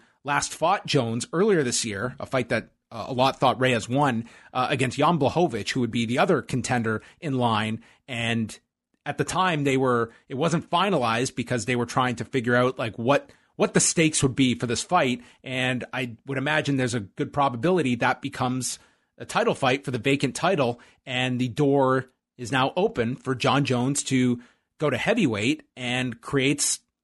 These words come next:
a lot of interesting scenarios. And, uh, the fight, it l-, would appear, would be Stipe Miocic and Francis Ngannou, but this could either throw a curveball to that or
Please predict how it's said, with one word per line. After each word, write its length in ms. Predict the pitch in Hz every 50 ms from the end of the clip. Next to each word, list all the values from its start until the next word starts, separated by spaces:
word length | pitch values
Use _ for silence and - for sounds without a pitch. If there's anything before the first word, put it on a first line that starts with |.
| _ _ _
a 60 | 147
lot 180 | 143 156 175 185
of 80 | 175
interesting 440 | 180 190 175 175 170 - - 190 180
scenarios. 680 | - - 151 147 160 190 185 147 120 110 110 117 117 - -
And, 400 | - 135 127 123 123 120 113 - - _ _ _ _ _ _ _ _ _ _ -
uh, 220 | 107 110 110 110 98 - _ -
the 80 | 139
fight, 340 | - - 156 160 170 165 - -
it 120 | 175 151
l-, 200 | 147 156 143 143 -
would 200 | 151 135 139 117
appear, 480 | - - - - - 240 269 202 147 139
would 120 | 139 135
be 200 | 123 131 127 120
Stipe 240 | - - - 190 -
Miocic 640 | - 143 135 131 135 165 180 - - 143 131 - - -
and 400 | - 135 131 123 123 120 110 - _ _ _ _
Francis 320 | - 165 160 127 131 -
Ngannou, 580 | 135 120 107 143 160 180 170 123 110 117 117 -
but 220 | - 117 113 - _ _ -
this 180 | 135 127 -
could 400 | - - - 127 120 113 101 - _ _ _ _ _ _ _ -
either 180 | 160 143 - 135
throw 160 | - 160 143
a 60 | -
curveball 480 | - - 175 185 180 - 196 190 190 185
to 100 | - 170
that 320 | 160 160 165 180 208 - -
or 480 | 165 143 143 147 143 143 143 131 135